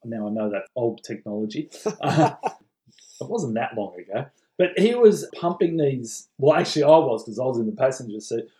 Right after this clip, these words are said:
We were pumping these C Ds through the, uh, C D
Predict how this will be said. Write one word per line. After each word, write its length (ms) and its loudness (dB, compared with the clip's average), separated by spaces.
We 100 4
were 100 2
pumping 420 0
these 280 0
C 240 4
Ds 500 2
through 280 6
the, 320 -4
uh, 220 -4
C 300 0
D 180 4